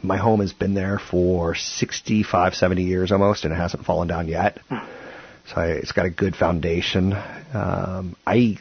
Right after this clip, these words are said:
Speaker 1: look at insurance as always, can you afford to lose it? It sounds like you're a relatively young guy, and you said you just got the home.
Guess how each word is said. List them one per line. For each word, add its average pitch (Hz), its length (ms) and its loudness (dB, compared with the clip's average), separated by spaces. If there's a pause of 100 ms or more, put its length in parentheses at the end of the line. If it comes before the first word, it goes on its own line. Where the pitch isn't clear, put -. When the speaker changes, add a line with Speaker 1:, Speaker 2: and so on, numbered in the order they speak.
Speaker 1:
look - 240 2
at 90 80 4
insurance 90 560 0
as 87 580 -2
always, 87 800 0 (380)
can 92 240 0
you 95 140 2
afford 85 280 0
to 82 40 -4
lose 87 320 0
it? 80 140 -2 (720)
It - 80 -18
sounds 123 260 6
like 120 140 4
you're 95 100 4
a 90 40 4
relatively 82 460 0
young 82 300 0
guy, 82 320 -2
and 80 220 0
you 82 80 0
said 82 220 -2
you 85 80 -2
just 101 400 0
got 107 260 4
the 85 80 2
home. 82 500 0